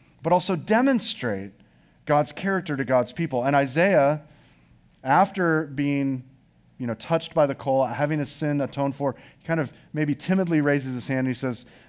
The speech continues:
"Here am I, send me." Now, now listen to the words on the screen that God says after this to Isaiah. This is very, very helpful. And by the way, these are the second most quoted Old Testament verses in our New Testament, right behind Psalm one ten and,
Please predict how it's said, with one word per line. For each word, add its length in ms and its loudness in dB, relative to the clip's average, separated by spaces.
"Here 360 4
am 180 2
I, 400 0
send 460 -2
me." 240 -4
Now, 180 0
now 140 2
listen 520 0
to 120 -2
the 80 0
words 240 0
on 100 2
the 80 0
screen 500 -4
that 120 -4
God 240 2
says 240 0
after 420 0
this 220 -6
to 120 -2
Isaiah. 340 -2
This 120 -12
is 80 -8
very, 320 2
very 340 -2
helpful. 480 0
And 60 -8
by 140 8
the 60 2
way, 120 2
these 220 0
are 60 0
the 120 -2
second 460 0
most 320 -2
quoted 580 -2
Old 180 0
Testament 580 0
verses 440 -4
in 200 -2
our 80 0
New 140 0
Testament, 500 -6
right 180 0
behind 320 0
Psalm 340 0
one 200 -2
ten 400 -4
and, 480 -4